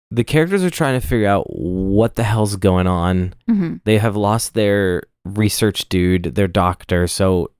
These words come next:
Speaker 1: a helicopter pilot is coming up with a plan.
Speaker 2: Yeah.
Speaker 1: <laughs> Which is brilliant, by the way, and it works.
Speaker 2: Yeah, yeah, it honestly is very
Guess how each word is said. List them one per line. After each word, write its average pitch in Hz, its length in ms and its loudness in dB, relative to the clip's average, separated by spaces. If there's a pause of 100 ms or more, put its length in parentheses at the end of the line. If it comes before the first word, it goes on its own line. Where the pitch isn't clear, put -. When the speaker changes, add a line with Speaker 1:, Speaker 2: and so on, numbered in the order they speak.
(340)
Speaker 1:
a 101 80 0
helicopter 95 600 -2
pilot 92 420 0
is 101 80 -6
coming 101 280 -2
up 95 100 2
with 95 120 2
a - 40 -14
plan. 110 640 2 (680)
Speaker 2:
Yeah. 190 320 0 (160)
Speaker 1:
<laughs> - 180 -20
Which 160 200 2
is 156 100 -2
brilliant, 135 460 -2
by 82 180 -2
the 82 100 -2
way, 90 480 2
and 127 140 2
it 117 140 2
works. 127 720 -4 (360)
Speaker 2:
Yeah, 247 280 0 (360)
yeah, 208 280 0 (120)
it 202 200 0
honestly 196 840 -2
is 185 600 -4 (520)
very 170 600 0